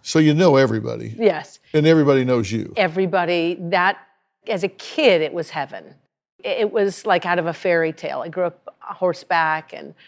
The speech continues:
Speaker 2: riding through the mountains. And then as a teenager, it became a little too close for comfort. The fact that everyone did know about me and my family just seemed like too much. Uh, you know, I suppose everybody has a tough childhood, a teenage, teen,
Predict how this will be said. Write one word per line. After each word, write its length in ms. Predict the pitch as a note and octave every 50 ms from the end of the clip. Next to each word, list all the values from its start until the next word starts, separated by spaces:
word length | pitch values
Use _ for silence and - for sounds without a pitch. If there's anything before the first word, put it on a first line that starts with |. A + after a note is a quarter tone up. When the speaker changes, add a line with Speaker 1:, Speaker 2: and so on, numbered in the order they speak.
| _ _ _ _
Speaker 2:
riding 300 | F3 F3 F3 E3+ E3+ D#3+
through 120 | - E3+
the 80 | D3+ D#3+
mountains. 560 | E3 D#3+ D#3+ D#3 D#3 D#3 - E3+ E3+ E3 D#3
And 180 | F3 E3 E3+ F3+
then 180 | F#3 F#3 F#3
as 120 | F3+ E3+ -
a 80 | F3+ F#3
teenager, 760 | _ - - C4+ C4+ B3 A#3+ A3 G#3 - A3+ A3 G#3 G#3 - _ _ _ _ _ _ _ _ _ _
it 380 | - G#3+ G3 - - G#3 G3+ -
became 380 | G#3+ F#3 - - A3 G3+ G3+
a 40 | G3+
little 220 | F#3 F#3 F#3 F3+ F3+
too 180 | - - F#3+
close 280 | D#3+ - E3+ D#3+ - -
for 100 | - D#3+
comfort. 400 | - - D#3 C#3+ - D#3 - -
The 80 | F#3
fact 300 | F3 - F3+ E3+ - -
that 100 | F#3+ F3
everyone 480 | E3+ F3 D#3+ F3 F#3 E3 E3+ E3 D#3+ C#3+
did 300 | C3+ F3+ E3+ D#3+ D3+ E3
know 400 | D#3 D#3 D3+ C#3+ D3+ E3 D#3+ - _ _ _ _ _ _ _ -
about 800 | F3 D#3+ D3+ - _ - F#3 E3 E3 D#3+ E3 D#3+ - - G3+
me 240 | F#3 F3 F3 F3 E3
and 140 | D#3+ E3 E3+
my 140 | D#3+ D#3 D3+
family 420 | - E3+ D#3+ D#3 D#3+ D#3+ D#3 D3+
just 220 | D3 F3+ D#3+ -
seemed 280 | - - E3+ E3 E3+ D#3+
like 160 | D#3+ D3+ D#3
too 160 | - - F#3+
much. 280 | E3 E3 D#3+ - - - _ _
Uh, 60 | F#3 - - - - -
you 100 | - G#3+
know, 200 | F3 D#3+ D3+ - - _ _ _ _ -
I 60 | G3
suppose 360 | F#3+ - A3 F#3+ F#3+ E3+ -
everybody 420 | F3 C#3+ D#3 D3+ - D3+ C#3+ D3
has 200 | D3+ - D3+ -
a 100 | - D3+ - _ _ _ _
tough 320 | - F3+ D#3+ - - -
childhood, 640 | - - D3 C#3+ C#3 - - - - D3 A2 - - _ - - -
a 80 | - G3
teenage, 560 | - - C#4+ A#3+ F#3+ F3 E3 D#3+ D3+ - - - -
teen, 280 | - C#4+ A#3+ G3 F#3